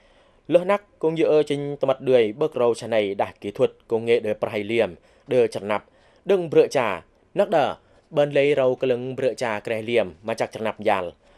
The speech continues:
Lưng bức rau, đừng trồ, kênh hà tâm, tâm bần dịn. Đi bà bữa kênh Trầm Hương, ưng ở đào Nguyễn Văn Trường, át đi chặt văn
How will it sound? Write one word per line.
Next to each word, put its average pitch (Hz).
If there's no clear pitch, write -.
Lưng 170
bức 208
rau, 113
đừng 131
trồ, 110
kênh 131
hà 113
tâm, 117
tâm -
bần 110
dịn. 92
Đi 185
bà 156
bữa 151
kênh 139
Trầm 127
Hương, 120
ưng 135
ở 120
đào 113
Nguyễn 123
Văn 127
Trường, 90
át 175
đi 160
chặt 160
văn 135